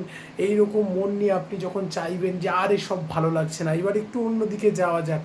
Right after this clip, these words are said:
টাকা পয়সা, ঝুট ঝামেলা অনেক হয়েছে", এই পরিশ্রান্ত মনে যখন জিজ্ঞাসা আসবে, তখন দেখবেন একটা অন্য পথের সন্ধান আপনি পাচ্ছেন। পরিশ্রান্ত হয়ে পড়তে হবে তার আগে।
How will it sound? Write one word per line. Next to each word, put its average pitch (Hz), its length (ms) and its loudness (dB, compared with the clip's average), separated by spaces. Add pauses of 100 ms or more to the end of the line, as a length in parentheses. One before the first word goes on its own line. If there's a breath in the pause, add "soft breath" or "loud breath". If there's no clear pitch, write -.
টাকা 196 300 0
পয়সা, 202 520 -2
ঝুট 220 240 0
ঝামেলা 220 360 0
অনেক 262 340 4
হয়েছে", 208 260 2 (1400 loud breath)
এই 208 240 0
পরিশ্রান্ত 214 580 -2
মনে 202 300 0
যখন 202 280 0 (120)
জিজ্ঞাসা 180 460 0
আসবে, 165 340 0 (380 loud breath)
তখন 180 300 -4
দেখবেন 170 280 -2
একটা 160 180 -4
অন্য 170 460 -2
পথের 165 320 -2
সন্ধান 147 440 -4
আপনি 139 300 -8
পাচ্ছেন। - 560 -14 (800)
পরিশ্রান্ত 240 680 6
হয়ে 220 240 8
পড়তে 165 300 -2
হবে 147 160 -2
তার 143 220 -6
আগে। - 240 -12